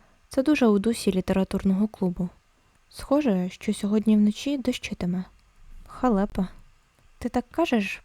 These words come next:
бо справді мене добре знаєш. Ну, трішки. Ти не можеш копіювати когось, кого не знаєш. Вона киває і тихо зітхає. "Можу я подзвонити тобі сьогодні ввечері?" Дуже вічливо прямо запитали перед тим, як зателефонувати.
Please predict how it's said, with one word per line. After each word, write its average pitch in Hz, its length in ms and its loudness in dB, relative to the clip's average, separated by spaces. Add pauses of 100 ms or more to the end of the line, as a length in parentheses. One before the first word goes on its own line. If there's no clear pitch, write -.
бо 247 80 0
справді 294 420 -2
мене 254 220 2
добре 262 300 0
знаєш. 180 540 -2 (480)
Ну, 359 320 0 (140)
трішки. 190 560 0 (560)
Ти 247 120 4
не 254 80 4
можеш 330 260 6
копіювати 196 560 2
когось, 196 400 -4
кого 180 260 0
не 214 160 2
знаєш. 175 500 -4 (640)
Вона 262 200 2
киває 269 460 2
і 226 40 4
тихо 220 300 -2
зітхає. 190 540 -4 (640)
"Можу 339 200 4
я 226 120 10
подзвонити 226 540 4
тобі 185 240 2
сьогодні 208 420 2
ввечері?" 185 480 -4 (680)
Дуже 190 340 2
вічливо 196 500 2
прямо 185 280 4
запитали 185 540 2
перед 202 280 2
тим, 196 160 4
як 190 160 4
зателефонувати. 180 960 -2